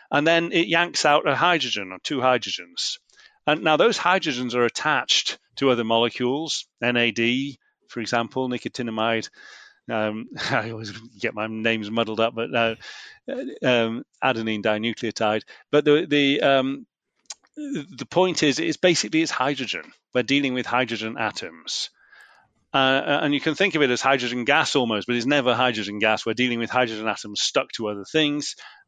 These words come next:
Uh, uh, uh, and in respiration, we feed these hydrogen atoms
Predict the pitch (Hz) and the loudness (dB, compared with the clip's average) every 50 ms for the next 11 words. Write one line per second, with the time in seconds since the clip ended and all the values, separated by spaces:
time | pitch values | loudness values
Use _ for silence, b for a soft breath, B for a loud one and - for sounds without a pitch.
0 | _ 131 127 127 131 - - 143 143 - - 147 156 175 175 151 151 151 165 - | _ 2 4 4 4 2 2 0 2 4 2 2 2 4 2 2 2 2 0 -2
1 | 180 170 165 156 180 175 - - - 143 147 170 247 139 - - 131 117 120 160 | -2 0 2 4 2 2 2 2 4 6 6 6 6 4 2 2 2 0 -2 -4
2 | 208 196 - _ b b b b b b _ 139 143 - - - 190 254 254 233 | -6 -8 -14 _ b b b b b b _ 0 0 0 2 0 2 4 4 2
3 | 202 139 131 156 165 156 147 131 - - 156 180 190 147 135 120 120 123 123 123 | 0 0 0 2 2 2 2 2 0 0 0 0 0 -2 -4 -4 -2 0 0 0
4 | 123 - - 123 117 120 123 123 - - - | 0 0 -2 -2 -2 -2 -2 -2 -2 -4 -4